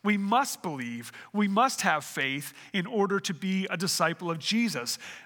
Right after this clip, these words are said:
Making disciples is helping people trust Jesus. Jesus' words as he began his public ministry, "The time is fulfilled, the kingdom of God is at hand, repent and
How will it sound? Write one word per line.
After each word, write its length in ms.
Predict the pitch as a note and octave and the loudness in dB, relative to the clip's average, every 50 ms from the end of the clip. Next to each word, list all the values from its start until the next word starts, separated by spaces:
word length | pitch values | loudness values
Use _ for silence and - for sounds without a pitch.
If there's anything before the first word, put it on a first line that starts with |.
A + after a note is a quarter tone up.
| - F#3+ | -4 2
Making 420 | E3+ F#3+ G#3 A#3 - B3+ B3 A#3+ | 4 6 6 4 2 0 -2 0
disciples 640 | A3 G3+ - - G#3 F#3+ F#3 - G3+ F#3 F3+ - - - | 0 0 4 4 4 4 4 2 -2 -4 -4 -4 -4 -2
is 180 | G3 F3+ E3 - | -2 -2 -2 -2
helping 600 | - - - G#3 G#3 G3+ - - A3 G#3 G3+ - | -2 2 4 4 4 2 -2 -6 -6 -6 -6 -6
people 500 | - - G3+ G3 F3 - G3+ F#3 F3 - | -4 -2 -2 -2 -2 -2 -4 -4 -4 -4
trust 640 | - - - - F#3+ E3 E3+ - - - - - - _ - | -4 -6 0 2 2 2 2 0 -2 -4 -6 -10 -14 _ -10
Jesus. 880 | C#3+ - D#3+ F3 E3+ E3+ - - A#2+ - - - - - - - - - _ _ _ _ _ _ _ _ _ _ _ _ _ _ _ _ _ _ _ _ _ _ - | -8 -6 -4 -2 -2 -4 -4 -6 -10 -8 -6 -4 -4 -4 -4 -6 -10 -14 _ _ _ _ _ _ _ _ _ _ _ _ _ _ _ _ _ _ _ _ _ _ -6
Jesus' 580 | D3 B2+ F#3+ A3 A3+ F#3+ F3+ G3+ E3 - - - - - - - _ - C#4 C#4+ D4+ C#4+ A3 E3+ | 2 4 4 4 4 4 2 0 0 -2 -6 -12 -16 -20 -20 -20 _ -20 -18 -16 -12 -8 -4 -2
words 440 | D#3 E3+ G3+ G#3 G#3+ G#3+ G#3+ F#3 F3+ | 2 4 4 4 4 4 2 2 0
as 100 | F#3+ - | 0 0
he 140 | - G3+ F#3+ | 0 0 0
began 420 | E3 F#3+ C#3 D#3+ G#3 G3+ G#3 G#3 | 0 -2 0 0 2 2 2 2
his 140 | G#3 F#3+ - | 2 0 -2
public 340 | - - F3+ F#3 G3 F#3+ - | 0 2 2 2 2 -2 -2
ministry, 380 | F#3+ G3 G3+ G3 - - F3 D3+ | -2 -2 -2 0 -2 -2 -4 -4
"The 100 | D#3 D#3 | -4 -4
time 420 | - - E3+ F3 F#3 G#3 G#3 A3+ | -2 0 2 2 2 2 0 -2
is 100 | G#3+ - | -4 -4
fulfilled, 460 | A#3 G3+ - - G3+ F#3+ F#3+ F#3+ F3+ | -4 -6 -2 -2 0 2 2 0 0
the 100 | E3 E3 | -4 -8
kingdom 340 | - - - F3+ F#3+ G3+ A3 | -8 -6 -4 -4 -2 -2 -4
of 100 | A3 F#3+ | -2 0
God 280 | F3+ G3+ G3 G3 G3+ F3 | 2 4 4 4 2 0
is 40 | |
at 80 | A3 G3+ | -2 -4
hand, 380 | D#3+ E3 F3 E3 E3 E3+ D#3+ - - - - - | -2 -2 0 0 0 -2 -4 -8 -12 -18 -12 -4
repent 500 | - F3 D#3 - - G3 G#3+ A3 G#3+ - - | -2 -2 0 4 4 4 4 4 0 -2 -2
and 280 | - G3 F#3+ G3 F3+ | 0 0 2 0 -2